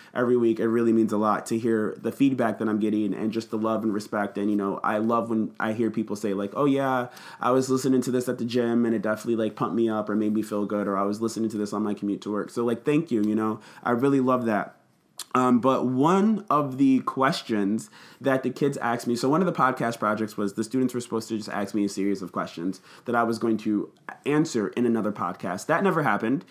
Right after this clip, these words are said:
but they did <laughs> manage to make the podcast asking me all different types of questions. And I got the chance to listen to it recently,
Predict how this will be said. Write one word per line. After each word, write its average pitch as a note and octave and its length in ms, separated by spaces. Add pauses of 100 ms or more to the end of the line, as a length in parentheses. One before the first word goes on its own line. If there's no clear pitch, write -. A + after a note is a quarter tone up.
(180)
but C#3 160
they D3 120
did E3 220
<laughs> - 20
manage E3+ 580 (260)
to A3 200
make G3 240
the G3 80
podcast D#3 640
asking C3 340
me B2+ 140 (120)
all D3 220
different C3+ 320
types A2 240
of A2+ 100
questions. F#2 480 (300)
And C#3+ 160
I D3 60
got E3 140
the F3+ 60
chance D3+ 240
to C#3 60
listen B2 220
to A#2+ 100
it A2 60
recently, G#2+ 540